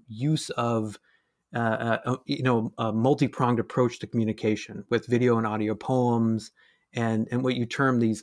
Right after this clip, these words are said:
unspectacular videos that offer a poetics through which users might recognize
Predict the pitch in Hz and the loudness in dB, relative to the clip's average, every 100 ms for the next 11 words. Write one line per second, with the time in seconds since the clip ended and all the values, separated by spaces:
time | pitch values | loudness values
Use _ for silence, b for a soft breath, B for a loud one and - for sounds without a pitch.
0 | - 135 131 - 123 - 131 127 123 117 | 0 0 0 -2 -4 -4 -6 -2 0 2
1 | 104 101 131 117 101 104 - 110 110 110 | 0 0 2 2 2 -2 -4 -2 0 0
2 | 117 101 - 110 113 113 110 - 117 107 | -2 -2 0 2 2 0 -2 -4 -2 0
3 | 104 113 110 110 107 110 107 101 117 - | -2 0 0 2 -2 -2 -6 -2 -2 -2
4 | - 107 98 | -6 -6 -4